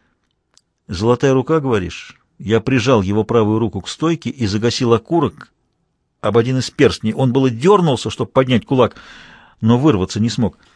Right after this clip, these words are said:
"Моё имя Матье Дюрей", — сказал я, —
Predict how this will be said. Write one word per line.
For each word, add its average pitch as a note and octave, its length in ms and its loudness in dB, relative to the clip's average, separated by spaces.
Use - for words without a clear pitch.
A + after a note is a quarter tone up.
"Моё B2+ 280 0
имя D#3 440 0
Матье C3 400 0
Дюрей", — F#2+ 440 -2
сказал G#2 340 -4
я, — G2 260 -6